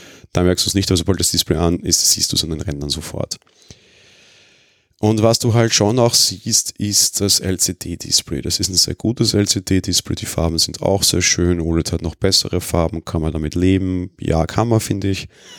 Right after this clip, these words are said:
Aber spiel mal ein schnelles Spiel, schau dir mal ein schnelles Video an oder scroll mal einfach wie ein Blöder durch unser Apfeltalk-Forum und du siehst dieses Nachziehen vom Display, finde ich.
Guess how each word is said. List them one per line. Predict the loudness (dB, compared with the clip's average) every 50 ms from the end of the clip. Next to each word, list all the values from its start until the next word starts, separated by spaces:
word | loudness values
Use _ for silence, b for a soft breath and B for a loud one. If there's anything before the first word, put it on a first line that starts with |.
| B B B B B B B B B B B B B B B B B B _
Aber | 2 4 4 6 6 6 6 4 4 4
spiel | 2 0 0 0 0 2 2
mal | 4 4 4 4 2
ein | 0
schnelles | 0 0 0 0 0 2 2
Spiel, | 2 2 0 0 0 0 2 2 2 0 0 0
schau | 0 2 2 4 4 4
dir | 4 2
mal | 2 0 0 -2
ein | -2 -4
schnelles | -6 -6 -6 -6 -2 -2 -2 -2 -2 -4
Video | -6 -6 0 2 4 4 4 4
an | 4 2 2 2 0 -2 -4 -6 -8 B B B B B B B B B B B B B B _
oder | 0 2 4 6 6 4 4 4 4 4 4 4 4 4
scroll | 2 0 0 0 2 2 4 4
mal | 4 2 2 2
einfach | 2 2 0 0 0 -4 -4 -4 -4 -6
wie | -6 -6 -4
ein | -6 -6
Blöder | -6 -8 -6 -4 -4 -4 -4 -6
durch | -6 -8 -8 -8
unser | -6 -6 -4 -2 -2
Apfeltalk-Forum | -4 -4 -6 -6 -2 0 0 0 0 -2 -4 -4 -4 -4 -4 -6 -8
und | -8 -10 -10 -4
du | -2
siehst | -2 -2 -2 -4 -6 -2 -2 -2 -2 0
dieses | -2 0 0 0 0 -2
Nachziehen | -2 -4 -6 -4 -2 -2 -2 -2 -2 -10 -14
vom | -14 -14 -14 -12
Display, | -8 -8 -8 -6 -6 -8 -8
finde | -8 -8 -12 -12 -12
ich. | -14 -14 -14 -18